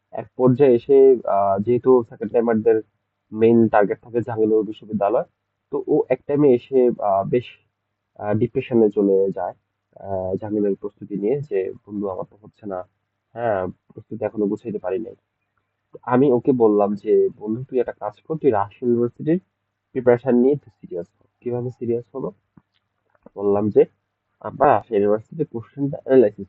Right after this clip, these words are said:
করি, প্রশ্ন ব্যাংকটা আমরা অ্যানালাইসিস করি।" আমরা অ্যানালাইসিস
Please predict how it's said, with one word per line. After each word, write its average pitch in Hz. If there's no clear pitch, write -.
করি, -
প্রশ্ন -
ব্যাংকটা 110
আমরা 123
অ্যানালাইসিস 117
করি।" -
আমরা 107
অ্যানালাইসিস 117